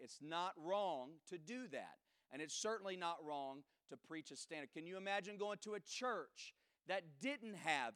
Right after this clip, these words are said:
a standard? That would be very detrimental for your soul. But thank God, according to Scripture, that the Bible and the man of God and the Word of God and the Spirit of God helps us to draw the lines that we need.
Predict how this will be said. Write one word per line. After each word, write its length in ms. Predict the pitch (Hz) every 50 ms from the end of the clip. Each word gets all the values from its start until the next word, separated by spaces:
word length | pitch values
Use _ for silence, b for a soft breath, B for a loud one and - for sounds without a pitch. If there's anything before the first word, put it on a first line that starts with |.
| - -
a 120 | 139 131
standard? 760 | - - - - - 151 143 135 131 120 98 107 - 80 78 - - - _ _ _ _ _ _ _ _ _ _ _ _ _ _ _ _ _ _ _ _ _ _ _ _ _ _ _ _ _ _ _ -
That 200 | 185 190 202 208
would 200 | 202 196 160 143
be 300 | 202 202 196 196 202 _ - 127 123 120
very 340 | 214 214 233 247 247 233 208
detrimental 680 | 165 190 185 - - - 175 170 175 165 156 143 127 113 -
for 100 | - 131
your 180 | 123 117 120 117
soul. 420 | - - - 127 107 90 80 - - _ _ _ _ _ _ _ _ _ _ _ _ _ _ _ _ _ _ _ _ _ _ _ -
But 140 | 170 165 - -
thank 300 | 196 196 220 233 190 175
God, 400 | 233 220 202 170 147 139 143 156 165 - _ _ _ -
according 440 | 131 - - - 160 175 190 202 214
to 60 | 220
Scripture, 680 | - - - - 196 170 - - - - 120 104 95 - _ _ _ _ _ _ _ -
that 180 | 143 147 147 - -
the 80 | 123 131
Bible 720 | 123 110 - 151 160 180 208 220 190 214 240 226 226 226 - _ _ _ _ _ _ -
and 280 | 147 139 135 135 131 131 120
the 80 | 127
man 380 | 123 127 135 147 165 190 208 220
of 160 | 214 185 160
God 300 | 180 175 175 175 175 170
and 120 | 147 127 120
the 60 | 117
Word 340 | 117 127 151 175 196 202 196
of 160 | 180 156 143
God 320 | 165 160 160 160 156 160 - 139
and 100 | 123 117
the 60 | 113
Spirit 380 | - - - - 180 190 185 165
of 80 | 147
God 180 | 143 143 139 135 127
helps 280 | 151 156 160 - - 151
us 120 | 131 -
to 120 | - - 117
draw 280 | 113 117 139 147 151
the 60 | 151 156
lines 520 | 139 135 131 123 123 120 113 110 110 -
that 160 | - 110 104 104
we 140 | 110 107 104
need. 240 | 104 101 90 85